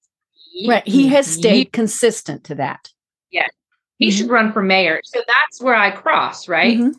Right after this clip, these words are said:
Speaker 2: Because if he ran for mayor,
Speaker 1: Right.
Speaker 2: he is with the party I'm not with. If
Speaker 1: Mm-hmm.
Speaker 2: I could vote, if I lived in Nashville
Speaker 1: Right.
Speaker 2: proper and he
Speaker 1: Mm-hmm.
Speaker 2: ran for it, I'd be
Speaker 1: Mm-hmm.
Speaker 2: right there.
Speaker 1: Right.
Speaker 2: I know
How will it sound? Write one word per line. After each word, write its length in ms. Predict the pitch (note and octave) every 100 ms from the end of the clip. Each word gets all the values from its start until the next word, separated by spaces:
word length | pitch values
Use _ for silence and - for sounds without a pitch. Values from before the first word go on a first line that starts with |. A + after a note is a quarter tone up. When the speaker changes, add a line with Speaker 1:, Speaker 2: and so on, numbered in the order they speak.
| _
Speaker 2:
Because 340 | A3+ A3+ G#3 G3
if 120 | G3
he 60 | -
ran 500 | - - - - -
for 80 | G#3+
mayor, 340 | F3 D3 D#3
Speaker 1:
Right. 320 | E4+ G#3+ C3 _
Speaker 2:
he 220 | A3+ A#3
is 160 | A3 G#3
with 180 | G3 - _ _ _ -
the 80 | -
party 300 | G3 F#3+ F3
I'm 140 | E3+
not 180 | D#3 -
with. 400 | F3+ E3 D#3+ - A#3+
If 180 | G#3+ A3
Speaker 1:
Mm-hmm. 100 | G3
Speaker 2:
I 100 | F#3+
could 320 | - F#3+ E3+
vote, 260 | F3 E3+
if 60 | E3+
I 60 | E3 -
lived 140 | F#3 F3
in 100 | E3+
Nashville 300 | E3 F3+ G#3+
Speaker 1:
Right. 160 | D3
Speaker 2:
proper 320 | D#3+ D3 G3+
and 100 | F3
he 80 | E3+ E3+
Speaker 1:
Mm-hmm. 60 |
Speaker 2:
ran 120 | D3+ D#3 _ -
for 100 | B4+ D4
it, 140 | D5 _ _ _ _ _ _ _ _ _ _ _ -
I'd 120 | G#3
be 60 | E3
Speaker 1:
Mm-hmm. 60 | D#3+
Speaker 2:
right 220 | D#3 E3+
there. 240 | F#3 D#3
Speaker 1:
Right. 100 | E3+ F#3+
Speaker 2:
I 60 |
know 140 | F#3+